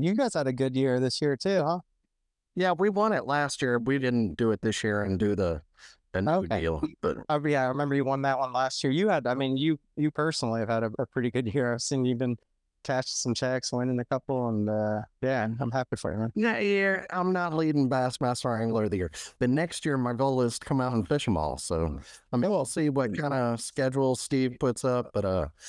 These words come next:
Speaker 2: if anybody's looking for a housemate, holler at me. I know you're on that Dakota team, and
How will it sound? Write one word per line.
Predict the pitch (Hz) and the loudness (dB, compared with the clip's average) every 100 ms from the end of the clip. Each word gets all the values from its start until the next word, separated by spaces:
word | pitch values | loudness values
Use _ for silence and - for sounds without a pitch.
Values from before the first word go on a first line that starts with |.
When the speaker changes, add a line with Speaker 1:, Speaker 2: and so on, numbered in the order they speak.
| - - | -18 -8
Speaker 2:
if | 110 135 | -4 0
anybody's | 139 143 135 | 0 2 2
looking | 143 139 | 0 0
for | 135 117 | -2 -2
a | |
housemate, | 123 123 - 101 87 | -2 -2 -2 -2 0
holler | 117 101 90 | 0 0 0
at | 85 | 0
me. | 92 | 0
I | 110 | 2
know | 117 | 2
you're | 113 107 104 | 2 2 0
on | 98 | 0
that | 95 80 | 0 -2
Dakota | - 110 104 110 104 101 92 | -4 -4 -4 -2 0 2 -2
team, | - 117 110 110 | -2 0 2 4
and | 95 95 | 4 2